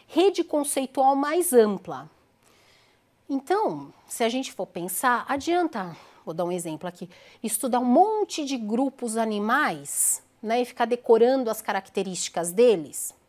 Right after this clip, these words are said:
Ou será que seria melhor estudar poucos grupos, mas entender a lógica de classificação? Então, os a-, as, os estudos mais modernos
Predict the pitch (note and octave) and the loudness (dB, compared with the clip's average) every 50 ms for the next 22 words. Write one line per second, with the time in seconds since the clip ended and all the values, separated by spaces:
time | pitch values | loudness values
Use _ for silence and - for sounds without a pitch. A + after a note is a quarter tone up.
0 | _ _ _ _ _ _ _ _ _ _ _ _ _ _ _ _ _ _ _ _ | _ _ _ _ _ _ _ _ _ _ _ _ _ _ _ _ _ _ _ _
1 | _ _ _ _ _ _ _ _ _ _ _ - D#4 E4+ E4+ - - F#4 E4 D#4+ | _ _ _ _ _ _ _ _ _ _ _ -6 -2 -2 -2 0 0 2 2 2
2 | E4+ E4+ - - - D#4+ C#4+ D4+ D4 C#4+ C#4+ C#4+ C#4 B3+ G#3+ F#3 F3+ F3+ G3 G#3 | 2 0 -2 -2 -2 0 0 0 2 2 4 4 4 4 4 2 2 2 0 -2
3 | - - - A#3 G3+ F3+ F3+ - - _ - A3 G#3+ A3+ C#4+ F#4 F#4+ - - D4+ | -4 -4 -4 -2 0 0 0 -2 -6 _ 2 6 8 8 10 8 6 6 2 -2
4 | B3 - G3+ F#3+ G#3 G#3 G#3+ A#3 B3 - - D#4 E4 F#4 - - - D4+ D4 C4+ | 0 -2 -2 -2 0 0 0 -2 -4 -4 -4 -2 -2 -2 -2 -4 -6 -6 -2 0
5 | C4 C4+ C#4 C4+ - D4+ D4 D4 D#4 D4 D4 C#4+ D#4 D#4 D#4+ D#4 C4+ B3 A#3+ B3+ | 0 0 2 2 0 0 0 0 0 -2 -2 0 0 0 0 0 2 2 2 2
6 | C#4 D4+ D#4+ C#4+ - C#4 - - C4 A#3 - A#3+ - - A#3 A3+ - - - - | 2 2 0 -2 -4 -6 -4 -4 -4 -4 -4 -6 -6 -6 -6 -6 -6 -8 -10 -6
7 | - G#3 G3+ - - - D3 - A#2 B2 _ _ _ _ - A3 G#3+ B3+ B3+ C#4 | -4 -4 -2 -2 -2 -4 -4 -6 -10 -16 _ _ _ _ -10 -6 -4 -2 -2 -2
8 | D#4 D#4+ D#4 - D4 C#4+ - _ _ _ - - - A3 G#3+ - - - - - | -2 -4 -4 -6 -8 -10 -10 _ _ _ -10 -6 -4 -4 -4 -4 -6 -6 -6 -8
9 | - - F3+ F3+ F#3 F3+ F3 F3 G#3 G3 - - - - E4 F4 C4+ B3 A3 F#3+ | -8 -6 -4 -2 -2 -4 -4 -6 -6 -4 -6 -4 0 0 0 0 0 -2 -2 -4
10 | G3 F#3 E3+ E3+ E3+ F3+ E3+ E3 E3 G3+ A#3+ C4 C4 A3+ F#3+ D#3+ D#3+ - - | -4 -4 -4 -4 -4 -4 -6 -2 2 4 4 4 4 2 0 -2 -8 -10 -12